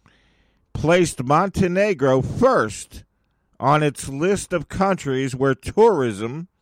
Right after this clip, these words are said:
is a strategic industry. Tourism in Montenegro is expected to grow at a rate of eight point eight percent over the next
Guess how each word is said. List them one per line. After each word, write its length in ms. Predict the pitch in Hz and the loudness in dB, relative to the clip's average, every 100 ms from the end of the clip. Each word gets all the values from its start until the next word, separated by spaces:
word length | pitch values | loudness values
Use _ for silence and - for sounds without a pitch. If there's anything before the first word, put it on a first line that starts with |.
| _ _ _ _ _ _ - | _ _ _ _ _ _ 0
is 220 | 143 131 | 0 2
a 80 | 127 | -2
strategic 840 | - 156 147 - 190 175 180 - | -4 -4 -4 -2 -4 -2 -4 -2
industry. 480 | 170 147 113 95 - _ _ _ _ _ _ _ _ _ - _ _ _ _ - | -6 -4 -6 -10 -14 _ _ _ _ _ _ _ _ _ -20 _ _ _ _ -4
Tourism 800 | 135 202 247 214 208 185 196 - | 2 4 4 4 4 2 0 0
in 180 | 160 | -2
Montenegro 1080 | 151 160 190 220 214 233 208 117 98 67 107 _ _ - | 2 2 2 0 -2 0 -2 0 -2 -2 -8 _ _ -4
is 240 | 127 131 | -2 0
expected 720 | 139 - - 175 - 180 175 | -2 -2 -2 -2 -2 -6 -2
to 80 | 160 | -2
grow 580 | 127 147 185 143 135 135 | -4 0 4 4 4 0
at 160 | 131 135 | 0 0
a 120 | 135 | 0
rate 300 | 143 170 175 | 0 0 0
of 200 | 127 113 - | -4 -4 -6
eight 280 | 170 214 - | -6 -6 -8
point 340 | 190 196 190 | -6 -6 -8
eight 260 | 143 175 - | -8 -8 -6
percent 560 | 170 139 175 175 117 _ _ _ _ _ _ _ _ _ - | -8 -6 -8 -10 -12 _ _ _ _ _ _ _ _ _ -2
over 380 | 135 156 151 143 | 4 4 4 2
the 180 | 127 | 0
next 680 | 117 117 135 170 - - | -2 -4 -2 -4 -6 -14